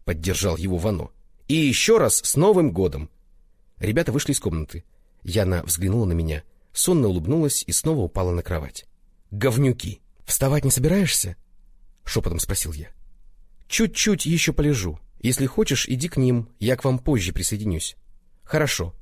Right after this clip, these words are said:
Я поцеловал Яну и сразу почувствовал возбуждение.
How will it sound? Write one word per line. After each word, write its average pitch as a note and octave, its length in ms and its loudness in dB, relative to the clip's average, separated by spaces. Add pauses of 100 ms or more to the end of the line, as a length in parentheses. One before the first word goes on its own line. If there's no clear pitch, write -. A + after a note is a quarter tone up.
(340)
Я D#3+ 180 0
поцеловал A#2 420 2
Яну C3+ 400 2
и F#2 220 -2
сразу B2 340 0
почувствовал A#2+ 540 -2
возбуждение. G2+ 640 -4